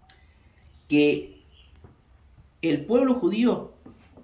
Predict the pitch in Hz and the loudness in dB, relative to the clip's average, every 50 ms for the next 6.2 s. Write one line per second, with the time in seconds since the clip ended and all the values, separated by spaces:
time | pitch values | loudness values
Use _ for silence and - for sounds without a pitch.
0 | - - - - - 208 226 220 - 226 185 175 147 - 202 190 185 175 165 160 | -20 -20 -4 2 4 4 4 4 2 -2 -2 -2 -2 -2 -2 -2 -2 0 0 0
1 | 147 135 131 147 143 147 151 160 175 202 226 233 226 196 185 - - - 165 202 | -2 -2 -2 -2 0 0 0 0 2 2 0 0 0 0 -2 -2 -4 -4 -4 -2
2 | 214 208 196 156 151 156 160 170 175 170 160 - 143 139 131 123 - 185 202 226 | -2 -2 -2 0 2 2 2 4 2 2 0 0 -2 -2 -2 -2 0 0 0 2
3 | 233 220 - - - - - _ _ _ _ _ _ _ _ _ _ _ _ _ | 0 -2 -4 -8 -14 -20 -20 _ _ _ _ _ _ _ _ _ _ _ _ _
4 | _ - - - - _ _ - 135 - - 180 175 180 170 156 135 - - - | _ -20 -20 -20 -20 _ _ -12 -12 -8 -6 -6 -4 -2 -2 -4 -4 0 2 4
5 | 170 175 180 175 - 135 127 123 160 160 160 151 147 147 156 156 156 - 160 180 | 4 6 4 2 -2 -4 -4 -2 0 0 0 0 0 -2 -2 -2 -2 -4 -6 -8
6 | 202 - - | -8 -10 -14